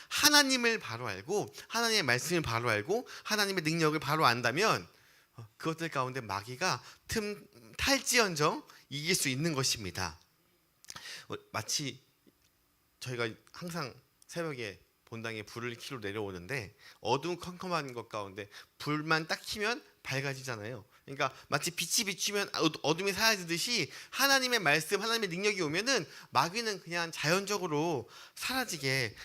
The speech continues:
되는 것입니다. 하나님의 영광의 빛이 우리의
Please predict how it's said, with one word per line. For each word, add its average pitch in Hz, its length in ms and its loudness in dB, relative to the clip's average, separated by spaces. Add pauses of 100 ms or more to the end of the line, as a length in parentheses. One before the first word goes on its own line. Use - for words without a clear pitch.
되는 131 240 -2
것입니다. 95 600 -4 (220)
하나님의 202 380 4
영광의 190 420 4
빛이 147 640 0 (140)
우리의 151 600 2